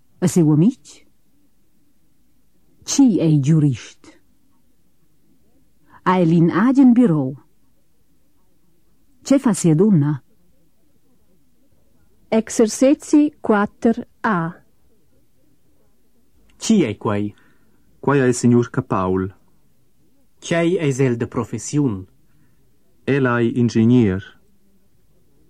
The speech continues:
Speaker 3: Ci è quei?
Speaker 4: Quei è donna Plozza.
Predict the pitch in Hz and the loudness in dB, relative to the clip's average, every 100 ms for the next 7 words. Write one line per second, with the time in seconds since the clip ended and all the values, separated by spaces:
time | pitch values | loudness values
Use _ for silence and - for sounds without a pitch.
0 | _ - 226 160 120 - 110 107 - _ | _ -2 0 -2 -6 -6 -8 -8 -14 _
1 | _ _ _ _ _ _ _ _ - 127 | _ _ _ _ _ _ _ _ -4 0
2 | 120 135 165 127 131 131 - 98 98 - | 0 0 0 0 0 0 -2 -4 -6 -10
3 | - 101 | -6 -6